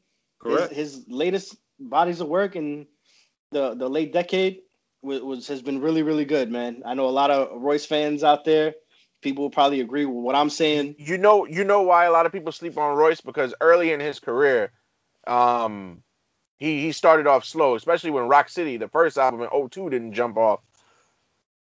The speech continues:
Speaker 2: Right, right, right. Yeah, yeah, yeah, yeah. That
Speaker 3: And I, and I, and I
Speaker 2: gave
Speaker 3: feel
Speaker 2: him
Speaker 3: like
Speaker 2: a slow
Speaker 3: that,
Speaker 2: start.
Speaker 3: I, I feel like that D twelve beef worked against him too.
Speaker 1: It was a lot of problems
Speaker 2: Yep.
Speaker 1: that,
Speaker 2: Yep,
Speaker 1: you
Speaker 2: yep.
Speaker 1: know, with
Speaker 2: Slow
Speaker 1: the
Speaker 2: start.
Speaker 1: M and Dre situation. Yeah, it was a lot. That was
Speaker 3: The
Speaker 1: a slow
Speaker 3: Nine,
Speaker 1: start.
Speaker 3: the Nine.
Speaker 1: All right, enough.
Speaker 2: Yeah.
Speaker 1: Come on.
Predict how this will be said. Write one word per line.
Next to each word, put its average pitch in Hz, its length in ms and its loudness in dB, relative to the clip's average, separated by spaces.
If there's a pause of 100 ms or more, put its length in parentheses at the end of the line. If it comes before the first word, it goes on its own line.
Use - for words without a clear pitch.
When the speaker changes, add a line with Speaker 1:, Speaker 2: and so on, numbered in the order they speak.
(680)
Speaker 2:
Right, 107 300 -6
right, 101 220 -10
right. 107 220 -6
Yeah, 120 160 -4
yeah, 120 140 -4
yeah, 117 180 -4
yeah. 117 260 -4
That 120 140 -2
Speaker 3:
And 147 100 6
I, 175 160 8
and 165 100 4
I, 160 100 4
and 160 100 4
I 165 60 6
Speaker 2:
gave 131 80 0
Speaker 3:
feel - 60 2
Speaker 2:
him 190 40 4
Speaker 3:
like 170 120 2
Speaker 2:
a 170 40 2
slow 123 120 0
Speaker 3:
that, 123 80 -4
Speaker 2:
start. 131 440 0
Speaker 3:
I, 170 60 2
I 170 60 2
feel 214 140 -2
like 180 120 2
that 151 180 -4
D 165 160 -12
twelve 175 400 0
beef 143 240 -10
worked 143 280 -2
against 139 360 -4
him 143 140 -10
too. 165 160 -2
Speaker 1:
It 160 160 12
was 170 180 4
a 170 60 8
lot 165 300 10
of 151 160 2
problems 127 520 2
Speaker 2:
Yep. - 20 -
Speaker 1:
that, 120 200 0
Speaker 2:
Yep, 123 140 0
Speaker 1:
you 120 160 -8
Speaker 2:
yep. 120 160 -4
Speaker 1:
know, 117 120 2
with 113 160 -4
Speaker 2:
Slow 135 200 0
Speaker 1:
the 120 40 -4
Speaker 2:
start. 120 260 0
Speaker 1:
M 113 60 -8
and 110 80 -14
Dre 113 340 -2
situation. 107 840 -14
Yeah, 95 120 -14
it 92 380 -10
was 110 160 -18
a 104 60 -20
lot. 90 320 -14
That 78 120 -14
was - 60 -12
Speaker 3:
The 156 60 0
Speaker 1:
a 156 40 -2
slow 156 40 -8
Speaker 3:
Nine, 202 640 4
Speaker 1:
start. - 140 -14
Speaker 3:
the 151 80 -2
Nine. 202 720 0
Speaker 1:
All 170 180 10
right, 160 220 6
enough. 143 320 -4
Speaker 2:
Yeah. 98 180 -10
Speaker 1:
Come 127 160 -16
on. 110 80 -16